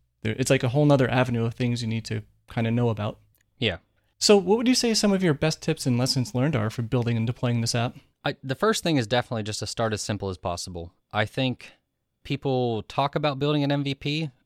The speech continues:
Speaker 2: and then they tend to build something way more complex than that.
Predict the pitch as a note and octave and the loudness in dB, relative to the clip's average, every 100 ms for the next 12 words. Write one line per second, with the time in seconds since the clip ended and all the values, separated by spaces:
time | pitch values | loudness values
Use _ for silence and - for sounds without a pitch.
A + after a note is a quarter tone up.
0 | _ G#2+ A2 A2+ G#2+ G2+ A#2+ A#2 G#2+ - | _ -4 -2 -2 -4 -4 -6 -4 -6 -6
1 | G#2+ G2+ G2+ G#2 - G#2 G#2 F#2+ G2 F#2 | -4 -4 -4 -4 -6 -8 -6 -4 -2 -2
2 | F2+ - F2+ - E2 - F2 E2 - | -6 -6 -8 -8 -12 -12 -12 -14 -16